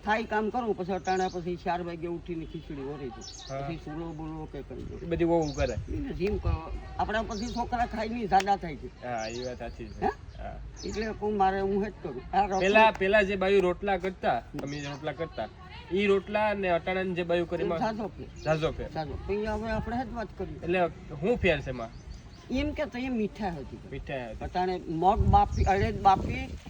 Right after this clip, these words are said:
Speaker 1: ને જરીક ચટણી નાખી, તેલ નાખીને ઈ ખાતા તો એવી મીઠા હતી.
Speaker 2: હા.
Speaker 1: બહુ. અટાણે તો મસાલા ને તેલ.
Speaker 2: હા.
Speaker 1: હું આમ આમ શાક કરીને ખાઉં, હું ખાઉં નહીં એવું તેલ.
Speaker 2: પણ પેલાની બધી માળીઓ બેહીને જ રોટલા કરતી કે?
Speaker 1: બધી, બધી.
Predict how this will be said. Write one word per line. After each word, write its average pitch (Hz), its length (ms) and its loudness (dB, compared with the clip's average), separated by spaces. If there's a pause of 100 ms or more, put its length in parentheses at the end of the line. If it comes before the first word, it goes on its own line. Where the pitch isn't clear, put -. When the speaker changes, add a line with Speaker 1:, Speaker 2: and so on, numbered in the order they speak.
(200)
Speaker 1:
ને 185 120 4
જરીક - 440 4
ચટણી 202 380 2
નાખી, 196 340 2
તેલ 185 240 2
નાખીને 185 460 2
ઈ 180 160 4
ખાતા 165 340 -2
તો 175 180 -4
એવી 156 300 -4
મીઠા 156 320 -4
હતી. 143 280 -8
Speaker 2:
હા. 120 520 -10
Speaker 1:
બહુ. 151 200 0 (100)
અટાણે 170 360 -4
તો 170 260 -8 (400)
મસાલા 175 440 2
ને 143 140 -4 (120)
તેલ. 190 140 4 (380)
Speaker 2:
હા. 117 280 -4 (220)
Speaker 1:
હું 180 220 4
આમ 202 140 6
આમ 202 140 8
શાક 185 300 -2
કરીને 175 520 0
ખાઉં, 180 180 0
હું 156 260 -4
ખાઉં - 160 2
નહીં 175 120 0
એવું 123 280 -6
તેલ. - 120 -10
Speaker 2:
પણ 147 140 -2 (200)
પેલાની 190 300 4
બધી 165 260 6
માળીઓ 180 400 6
બેહીને 170 460 4
જ 175 40 2
રોટલા 185 300 2
કરતી 190 280 -4
કે? 202 60 0
Speaker 1:
બધી, 175 160 2
બધી. 160 340 -4